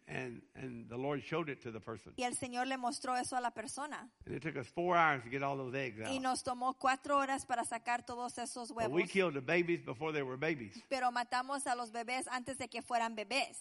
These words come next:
Speaker 1: We killed them in the womb
Speaker 2: Los matamos en el vientre
Speaker 1: of the serpent.
Speaker 2: de
Speaker 1: Amen.
Speaker 2: la, de la serpiente. Amén.
Speaker 1: Be-,
Speaker 2: Serpiente.
Speaker 1: before they became,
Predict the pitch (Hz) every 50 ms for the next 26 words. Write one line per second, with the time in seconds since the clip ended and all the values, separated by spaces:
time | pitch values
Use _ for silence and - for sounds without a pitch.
0 | - - - - 147 123 143 170 170 160 156 165 160 143 139 135 160 202 233 233
1 | 208 160 117 98 - - - 254 254 - 262 254 240 - 262 262 262 269 277 -
2 | - 269 247 240 226 226 214 233 269 311 320 302 - 220 214 202 151 143 139 139
3 | 123 - 175 185 - - - 110 107 113 127 135 156 170 175 180 220 254 247 -
4 | - 254 254 247 247 247 240 - - 247 240 240 - 247 262 277 285 294 285 -
5 | 247 220 220 220 233 254 269 269 262 277 - - - - 117 104 - - 143 135
6 | 135 117 - - 160 175 190 190 175 160 147 139 160 165 151 143 143 135 - -
7 | - 165 185 185 165 139 120 107 104 101 101